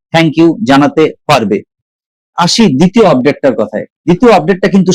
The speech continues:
সব থেকে ধামাকাদার, সব থেকে দারুণ, এবং দ্বিতীয় আপডেটটাই তোমাদের সাবস্ক্রাইবার সব থেকে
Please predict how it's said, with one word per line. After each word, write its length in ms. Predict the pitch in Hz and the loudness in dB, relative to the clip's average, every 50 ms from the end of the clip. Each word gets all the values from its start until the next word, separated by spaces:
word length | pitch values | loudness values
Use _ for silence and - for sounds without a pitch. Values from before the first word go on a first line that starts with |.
| - - - | -2 -2 -2
সব 160 | 214 202 180 - _ _ _ - | -2 -2 -2 -2 _ _ _ -2
থেকে 220 | 208 208 208 214 202 196 151 202 - | -2 0 2 2 2 2 2 0 -2
ধামাকাদার, 540 | - 139 160 175 175 - 175 151 170 170 160 - - | 0 0 2 2 0 0 -2 -2 -2 -2 -2 -4 -4
সব 120 | 208 185 160 - - | -4 -4 -4 -4 -4
থেকে 160 | 196 160 180 | -2 -2 0
দারুণ, 320 | 147 151 143 135 131 - 214 214 - _ _ _ - | 0 0 0 0 0 -2 -4 -6 -10 _ _ _ -4
এবং 100 | 147 170 175 139 | -2 -2 0 0
দ্বিতীয় 260 | 185 202 208 208 214 208 190 | 0 0 0 2 2 2 2
আপডেটটাই 460 | 175 160 156 202 185 - - 233 208 214 185 | 0 0 -2 -2 -2 0 0 0 0 0 0
তোমাদের 260 | 180 180 175 175 156 - - | -2 0 0 -2 -4 -4 -2
সাবস্ক্রাইবার 540 | - 143 135 - - 160 151 151 139 147 143 - - | -4 -4 -4 -2 -2 -2 0 0 0 -2 -2 -4 -6
সব 120 | - 160 - _ _ _ | -6 -8 -8 _ _ _
থেকে 200 | - 196 185 | -2 -2 2